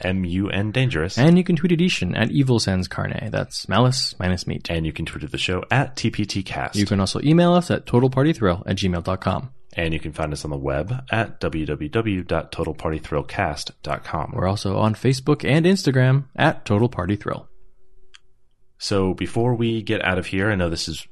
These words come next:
Speaker 1: a super long episode, but, uh, before we wrap up, we just wanna take a moment and say thank you to our Patreon supporters.
Speaker 2: Yeah, your support is what makes it possible for us to keep doing this show every single week.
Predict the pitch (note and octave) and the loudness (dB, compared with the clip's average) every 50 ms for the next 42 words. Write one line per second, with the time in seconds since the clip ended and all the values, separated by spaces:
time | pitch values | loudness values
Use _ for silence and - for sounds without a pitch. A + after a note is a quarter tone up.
0 | - - D#2+ D2+ - - - - - - - C#3 C3+ B2+ A#2+ A2+ G#2 G2 G2 G2 | -6 -4 -4 -4 -4 -8 -8 -8 -4 0 2 2 2 2 2 2 2 4 4 2
1 | F#2+ F2+ E2+ D#2+ - D#2+ - - E2+ D#2 D#2 D#2+ E2 - - - F2+ D#2+ D#2+ D#2+ | 2 2 0 -2 -2 -4 -4 -2 -2 0 0 0 -2 -2 -4 -2 0 0 0 0
2 | - - - - - E2 D#2+ D#2 D2+ - F#2 - - A2+ A#2 B2+ B2+ A#2 A2+ A2 | -2 -6 -8 -4 -2 -2 0 0 -2 -2 -4 -2 0 0 2 2 2 2 2 2
3 | G#2 - F#2 F2+ - - G2 F2+ E2+ D#2+ C#2+ - E2+ - - - D#2+ D2 D2 - | 2 2 2 2 0 0 -2 -2 0 -2 -2 -4 -6 -6 -4 -4 -6 -4 -2 -4
4 | F2 - - D#2 E2+ E2+ E2+ E2+ - - - - D#2 - - G2 G2 F#2+ - G2 | -4 -2 -2 -2 -2 0 0 -2 -4 -4 -6 -8 -6 -4 -2 -2 -2 -2 0 0
5 | F#2+ F2+ - - - E2 D2 - C#2+ C2+ C2 - - A2 G2 - D#2+ D2+ D2 D2 | -2 -2 -2 -4 -4 -4 -2 -2 -2 -4 -4 -4 -4 -4 -2 -2 -2 -4 -4 -4
6 | - - - - - C#2 - - - - - - - - - - - - C3 B2+ | -6 -10 -10 -10 -8 -10 -8 -8 -10 -10 -12 -12 -14 -20 -20 -10 0 4 4 6
7 | G#2+ G2+ G2 G2 - G#2+ G2 - - A2+ A2 G#2 - B2 G#2 A2 G#2 G2+ - - | 6 6 4 2 2 0 0 2 2 4 4 2 0 0 0 0 0 0 0 -4
8 | - - - C3+ C#3 C#3 C#3 B2 B2+ A#2+ - B2 A#2 A2+ - - - B2 A2+ - | -8 -2 2 2 4 4 2 0 -2 0 2 2 2 2 0 -2 -2 -2 0 2
9 | A#2 G#2+ G#2+ G#2+ A2 G#2 - - - C#3 C3 G#2+ F#2 F2+ F2 - - - - - | 2 2 4 4 2 0 -2 -2 0 2 2 2 2 0 -2 -4 -8 -16 -16 -16
10 | - - - - - - D#3 E3 D#3 C#3+ C3 A#2 A2 G#2 G2+ G#2 G2 - - - | -18 -18 -20 -12 -4 2 2 4 4 4 6 6 6 4 4 0 -4 -6 -6 -2
11 | D#3+ D#3 D3 B2 G#2+ F#2 F2 F#2 G#2 A#2 A2+ G#2+ - - - - | 0 2 4 4 4 2 2 2 2 2 2 0 -2 -10 -14 -14